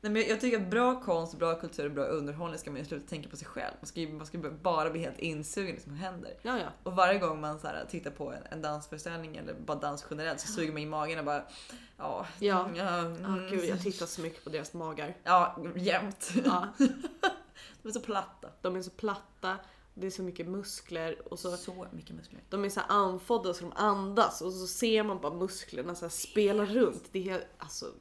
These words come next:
Speaker 2: jag mår så dåligt.
Speaker 1: Så ser man ju inte ut.
Speaker 2: Nej, det gör man inte.
Speaker 1: Närmast man kommer dit är när man typ ride someone's dick.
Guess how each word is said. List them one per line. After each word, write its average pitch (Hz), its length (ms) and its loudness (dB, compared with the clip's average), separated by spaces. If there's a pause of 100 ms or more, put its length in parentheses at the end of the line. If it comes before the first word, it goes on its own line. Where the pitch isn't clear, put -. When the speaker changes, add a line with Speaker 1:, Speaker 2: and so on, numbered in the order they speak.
(160)
Speaker 2:
jag - 160 -16
mår - 80 -14
så - 100 -12
dåligt. 85 520 -10 (140)
Speaker 1:
Så - 160 -16
ser - 140 -6
man 131 140 -12
ju 120 60 -10
inte - 280 -10
ut. - 320 -10
Speaker 2:
Nej, 156 260 -2
det 151 80 -6
gör 69 140 -8
man - 180 -14
inte. - 220 -10 (280)
Speaker 1:
Närmast 165 420 -4
man 156 160 -6
kommer 147 240 -8
dit 151 400 -8
är - 140 -6
när 127 80 -10
man 98 180 -12
typ - 280 -16
ride 147 240 -6
someone's 131 420 -12
dick. - 220 -6